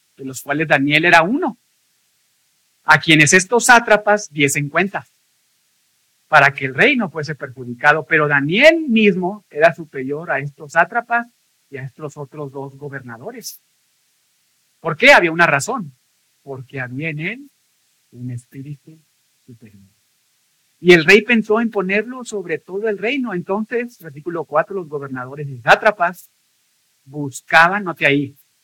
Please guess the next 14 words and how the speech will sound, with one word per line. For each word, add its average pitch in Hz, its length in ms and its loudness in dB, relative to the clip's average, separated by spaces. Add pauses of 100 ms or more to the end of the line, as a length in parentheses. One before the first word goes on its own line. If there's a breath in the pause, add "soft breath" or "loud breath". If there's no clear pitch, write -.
(380)
algo 135 300 -10
que 147 140 -8
nos 135 180 -8
ha 139 60 -8
dicho 143 220 -8
el 135 60 -12
salmista, 147 440 -10
¿verdad? 131 320 -12 (760)
Buscaban 143 1080 -2
ocasión 143 920 -14
para 139 180 -14
acusar 127 420 -18
a 143 40 -8
Daniel 185 520 -4